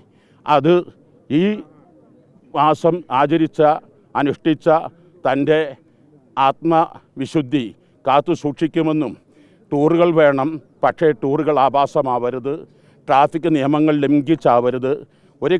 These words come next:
കാരണവശാലും ലൈസൻസ് ഇല്ലാതെ വണ്ടി വിടരുത്, മൂന്നിൽ,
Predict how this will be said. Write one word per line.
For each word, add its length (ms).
കാരണവശാലും 840
ലൈസൻസ് 460
ഇല്ലാതെ 320
വണ്ടി 300
വിടരുത്, 380
മൂന്നിൽ, 300